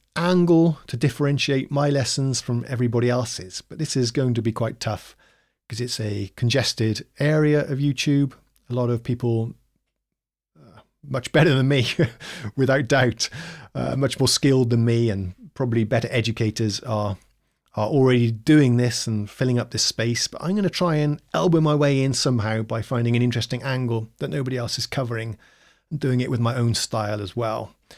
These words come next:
So I've been thinking a lot about that and making plans for that. And slightly related, it's prompted me to get back into a program that I used to use fifteen, twenty years ago. I'm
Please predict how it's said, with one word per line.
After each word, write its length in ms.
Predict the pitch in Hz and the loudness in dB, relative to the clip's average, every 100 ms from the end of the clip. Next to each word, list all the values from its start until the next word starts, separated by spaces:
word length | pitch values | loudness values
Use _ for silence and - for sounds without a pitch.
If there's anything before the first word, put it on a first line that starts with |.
| _ | _
So 160 | - 160 | -4 0
I've 80 | 170 | 2
been 200 | 180 165 | 4 2
thinking 440 | - 226 196 160 | 0 0 0 0
a 140 | - | 0
lot 160 | 147 - | -4 -4
about 260 | 139 143 - | -4 -4 -2
that 260 | 127 123 | -4 -6
and 160 | 143 120 | -8 -4
making 420 | 127 123 120 110 | -4 -2 -2 -4
plans 520 | - 113 107 107 101 | -6 -4 -4 -4 -6
for 140 | - 107 | -6 -4
that. 480 | 135 196 - - - _ _ _ _ - _ _ _ _ - | -2 -2 -2 -6 -8 _ _ _ _ -20 _ _ _ _ -4
And 360 | 226 226 226 | 0 4 4
slightly 520 | 214 - - 247 - 240 | 4 2 2 0 2 4
related, 560 | 202 170 156 190 233 - _ _ _ _ _ _ _ - | 6 6 6 2 2 -8 _ _ _ _ _ _ _ -4
it's 160 | 170 - | -2 -2
prompted 500 | - 202 233 240 156 | 0 2 2 0 2
me 320 | 131 123 135 _ - - _ - | 4 2 0 _ -20 -20 _ -6
to 360 | - 147 139 | 2 4 6
get 340 | 147 156 202 185 | 4 2 2 -2
back 240 | 190 - | -2 0
into 640 | 131 120 110 131 117 120 - - | 2 2 2 2 4 2 0 -4
a 300 | 131 123 - | -2 -2 -6
program 680 | - 165 220 185 120 101 101 | -2 2 4 4 2 -2 -4
that 140 | 101 110 | -4 0
I 60 | |
used 300 | 110 196 - | 2 2 2
to 80 | 151 | 2
use 420 | 113 98 98 - - _ | 2 2 0 -4 -8 _
fifteen, 720 | - 143 - 127 117 110 98 _ - | -4 -4 0 2 2 2 -2 _ -8
twenty 300 | 180 156 120 | -2 0 0
years 380 | 120 240 196 135 | 2 2 0 0
ago. 220 | 117 | 0
I'm 80 | 117 | -2